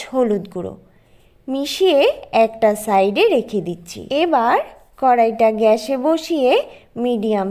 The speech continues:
ফ্লেমে এক টেবিল চামচ ঘি গরম করে এক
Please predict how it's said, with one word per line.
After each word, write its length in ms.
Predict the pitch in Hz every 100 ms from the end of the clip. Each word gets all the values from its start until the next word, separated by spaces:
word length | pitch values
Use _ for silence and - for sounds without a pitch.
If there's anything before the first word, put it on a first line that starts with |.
| 196
ফ্লেমে 420 | 202 196 202 277 571 - _ _ - 285
এক 100 | 311 302
টেবিল 300 | 269 240 220 220
চামচ 360 | 202 208 214 202 202
ঘি 180 | 254 247 262 381 240
গরম 300 | 220 214 247 285 -
করে 260 | 349 269 277 554 - - _ -
এক 80 | 226